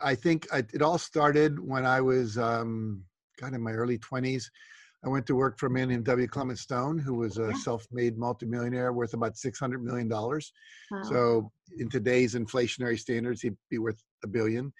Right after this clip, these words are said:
Speaker 1: And he was a good friend of Napoleon Hill, who wrote Think and Grow Rich.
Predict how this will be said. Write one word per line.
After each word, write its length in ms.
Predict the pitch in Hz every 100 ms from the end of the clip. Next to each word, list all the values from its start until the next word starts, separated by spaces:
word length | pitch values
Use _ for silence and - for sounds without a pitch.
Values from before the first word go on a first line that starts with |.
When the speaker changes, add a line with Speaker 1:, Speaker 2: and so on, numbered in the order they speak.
| - - - - -
Speaker 1:
And 260 | 123 120
he 140 | 127 143
was 180 | 131 117
a 40 |
good 220 | 110 131
friend 240 | - 131 131
of 80 | 117
Napoleon 500 | 113 135 123 123 110
Hill, 280 | 127 156
who 140 | 160 127
wrote 220 | 117 107
Think 160 | 127 117
and 100 | 107
Grow 120 | 117
Rich. 340 | 156 175 -